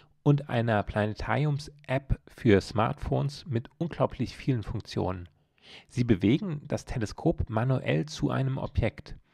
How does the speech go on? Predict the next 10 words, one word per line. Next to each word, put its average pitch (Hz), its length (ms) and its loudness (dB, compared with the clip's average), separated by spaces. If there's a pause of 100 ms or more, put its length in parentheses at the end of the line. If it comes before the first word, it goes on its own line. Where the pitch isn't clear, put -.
(460)
Der 101 80 6
Bildschirm 180 580 4
Ihres 156 340 -2
Smartphones 147 720 -2
zeigt - 380 -4
Ihnen 147 160 0
aber 123 300 0
den 131 300 2
Weg 147 300 2
dorthin. 87 500 -2